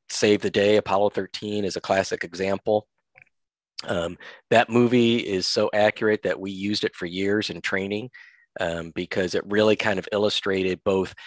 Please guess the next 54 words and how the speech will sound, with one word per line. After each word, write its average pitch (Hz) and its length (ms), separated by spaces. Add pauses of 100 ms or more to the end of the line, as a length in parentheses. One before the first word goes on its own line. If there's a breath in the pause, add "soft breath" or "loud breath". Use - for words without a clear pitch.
(320 loud breath)
uh, 82 560
how 104 180
you 92 180
have 107 220
to 110 80
be 98 120
flexible - 460
and 90 120
put 104 140
it - 80
together, 92 680
and 87 240
how, 87 280
you 85 180
know, 85 220
literally, 104 520 (380 loud breath)
uh, 85 320 (160)
Gene 139 160
Kranz 139 340
doesn't 113 260
know 110 120
if 107 100
he 98 100
actually 101 300
ever 92 140
said 101 320
"failure's 95 360
not 92 160
an 87 100
option," 98 440
but 87 180
it 87 140
is 107 540 (380 loud breath)
the, 90 240
the 92 60
flight 101 320
ops 101 260
credo 104 420
these 104 260
days. 101 380
We, 87 200
we 87 80
say 98 220
it 95 80
all 95 160
the 90 80
time. 87 460 (580 loud breath)
But 120 160
what 131 100
he 135 60
wrote 156 220
here 151 200
was, 110 440
um, 95 380